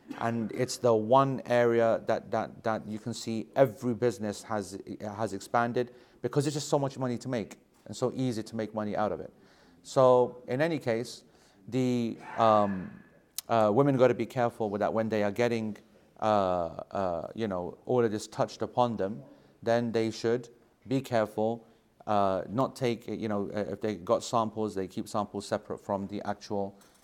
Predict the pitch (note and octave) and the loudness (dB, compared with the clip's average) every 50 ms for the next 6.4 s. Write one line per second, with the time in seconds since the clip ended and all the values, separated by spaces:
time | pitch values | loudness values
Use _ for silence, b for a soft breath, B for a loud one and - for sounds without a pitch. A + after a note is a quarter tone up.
0 | b - F#2+ F#2 G2+ G#2+ G#2 F2 E2 - - _ - - D2 F2+ - A#1+ - - | b -8 -8 -6 -4 -4 -4 -6 -6 -8 -10 _ -10 -8 -8 -8 -8 -8 -10 -10
1 | - - A#2+ A2+ G#2+ G2 F#2+ - - F#2+ F#2+ F2+ F2 - - - F#2+ E2 D#2 - | -6 -2 -2 -2 -2 -2 -4 -4 -4 -6 -4 -6 -8 -10 -6 -6 -6 -6 -6 -8
2 | - - B B B B B B B B B A#2+ - - B2+ G2+ - B B B | -14 -20 B B B B B B B B B 0 0 2 0 -2 -4 B B B
3 | B B B B B - A#2 B2 B2 B2+ A#2+ - D3+ F#3 G3+ G3+ E3 C#3+ C#3 C#3+ | B B B B B 4 4 4 4 4 2 0 2 4 6 6 6 6 6 4
4 | C3+ C3 C3 - B2+ B2+ C3 G2 E2 B2 B2+ - - C#3 B2 C#3 - - C3+ - | 0 -2 0 0 -2 -2 -2 -2 -2 -2 -2 -2 -2 0 0 0 0 0 -2 0
5 | C3+ C3+ C3+ C3 C3 - C3+ B2+ - - B2+ B2 B2 B2+ A#2+ - - G#2+ - - | 0 0 0 0 0 -2 -6 -4 -2 0 0 0 0 -2 -4 -6 -6 -8 -4 -2
6 | B2 A#2+ A2 B2+ B2+ B2+ B2 | -2 0 2 2 2 2 0